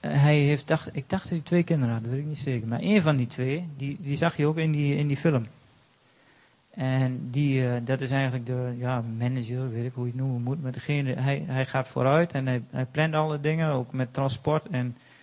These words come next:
weet ik wat allemaal nog meer. En die zorgt dat er een podium komt te staan en een, een steiger en waar het podium aan kan hangen. Want ze hadden het grootste podium ter wereld gebouwd in, eh, in die stad.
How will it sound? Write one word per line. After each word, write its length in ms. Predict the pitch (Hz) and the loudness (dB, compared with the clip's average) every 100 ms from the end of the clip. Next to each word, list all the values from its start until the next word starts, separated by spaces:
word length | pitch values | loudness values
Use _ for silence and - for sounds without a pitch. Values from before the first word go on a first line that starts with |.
| _ - | _ -2
weet 180 | 143 | 2
ik 60 | 160 | 2
wat 140 | 151 | 2
allemaal 220 | 151 147 143 | 0 0 0
nog 100 | 131 | 0
meer. 240 | 139 151 | 0 0
En 200 | 147 131 | 0 -2
die 80 | 123 | 0
zorgt 320 | - 143 - | 2 0 0
dat 140 | 127 | -4
er 60 | 123 | -4
een 80 | 117 | 0
podium 360 | 156 160 151 | 2 4 2
komt 200 | 139 147 | 0 -4
te 80 | 135 | -4
staan 360 | - 143 147 135 | -4 0 2 2
en 160 | 123 | 0
een, 140 | 117 110 - - - - _ _ _ _ _ _ _ | -2 -4 -12 -20 -20 -20 _ _ _ _ _ _ _
een 80 | 131 | -4
steiger 800 | 113 - 156 160 147 147 156 147 | 0 4 6 6 4 2 2 0
en 180 | 127 120 | -2 -2
waar 120 | 127 | -2
het 140 | 120 | -2
podium 340 | - 147 139 139 | 0 0 0 0
aan 180 | 151 | 0
kan 100 | 143 | 0
hangen. 160 | 139 151 | 0 0
Want 120 | 147 | -2
ze 60 | 147 | -2
hadden 180 | 147 131 | -4 -4
het 100 | - | -2
grootste 280 | 185 175 | -2 -2
podium 480 | 160 - 185 170 156 | -6 -2 -2 0 -4
ter 200 | - 139 | -2 -2
wereld 400 | 135 175 156 123 | 2 2 2 0
gebouwd 440 | - 120 127 127 120 | -4 -2 0 0 -2
in, 300 | 127 120 117 | -4 -2 -2
eh, 760 | 117 113 107 - - - 175 | -2 -4 -6 -14 -20 -16 -6
in 100 | 127 | -4
die 120 | 120 | -4
stad. 360 | 113 127 117 | -2 0 -2